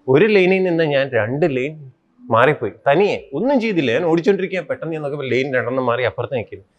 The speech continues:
വണ്ടി അനങ്ങിയിട്ടില്ല, സ്റ്റിയറിംഗ് ഇത് ഹാൻഡിലും തിരിഞ്ഞിട്ടില്ല, ഒന്നുമില്ല, ഇങ്ങനെ നേരെ അങ്ങോട്ട് പോകുന്നു. അപ്പൊ പിന്നെ നേരെ സൈഡിലോട്ട് പോയൊരു ബാഗ് ഉണ്ടായിരുന്നു, ബാഗ് വെച്ചൊക്കെ വലിച്ച് കെട്ടി ടൈറ്റാക്കി ഇൻ ചെയ്ത്, ജാക്കറ്റ് വരെ ഇൻ ചെയ്ത് ആ കാറ്റ് പിടിക്കാതിരിക്കാൻ വേണ്ടിയിട്ട്. അത്ര ഇത് ചെയ്തിട്ട് പിന്നെ പോയി.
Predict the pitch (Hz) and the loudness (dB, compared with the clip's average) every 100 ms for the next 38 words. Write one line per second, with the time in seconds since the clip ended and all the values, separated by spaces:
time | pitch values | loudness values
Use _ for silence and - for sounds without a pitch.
0 | _ _ - 104 117 156 165 170 165 165 | _ _ -8 -4 0 2 0 -2 -4 -2
1 | 175 170 127 131 147 143 131 110 107 113 | -2 0 -2 -2 -4 -4 -4 -2 -2 -2
2 | 147 160 - 139 147 143 151 160 117 131 | -6 -8 -6 -6 -4 -8 -2 0 0 -2
3 | 135 107 95 _ _ _ 120 131 156 143 | -8 -8 -12 _ _ _ 0 2 4 2
4 | 123 135 127 127 110 98 92 - _ _ | 2 2 2 0 -2 -8 -10 -16 _ _
5 | _ _ _ _ _ - - 120 135 127 | _ _ _ _ _ -16 -6 0 2 2
6 | 180 165 165 156 147 147 151 147 139 127 | 0 -2 0 0 0 -2 -2 -2 -2 -2
7 | 113 110 127 120 117 113 110 110 110 127 | -2 -2 -2 -4 -4 -4 -4 -4 -4 -6
8 | 117 131 110 107 107 - - 107 - 123 | -6 -4 -2 -2 -2 -6 -4 -4 -4 -2
9 | 117 123 123 113 - 123 117 123 123 127 | -2 0 0 -2 -2 -10 -2 0 2 2
10 | 120 117 139 - _ _ _ - 107 131 | 2 0 -6 -10 _ _ _ -2 2 2
11 | 190 196 190 175 151 131 107 - 92 _ | 2 4 4 4 2 0 -2 -8 -16 _
12 | _ _ - - 131 131 147 135 131 123 | _ _ -20 -6 2 2 2 -2 -2 -2
13 | 117 107 98 92 101 104 - 156 139 143 | -2 -4 -6 -8 -8 -8 -4 -2 -2 -2
14 | 131 131 202 185 196 165 156 | -2 -2 -2 0 -2 -2 -4